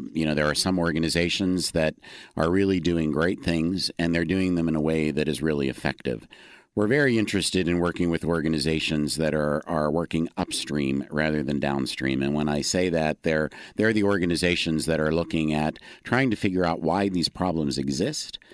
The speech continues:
and solving them systemically. So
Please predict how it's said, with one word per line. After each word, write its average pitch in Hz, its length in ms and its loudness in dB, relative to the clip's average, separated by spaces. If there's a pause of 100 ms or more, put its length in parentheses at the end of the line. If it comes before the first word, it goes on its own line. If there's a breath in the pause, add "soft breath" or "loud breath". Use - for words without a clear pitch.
(160 loud breath)
and 87 200 0
solving 98 460 2
them 82 140 2
systemically. 78 1000 0 (340 loud breath)
So 98 380 2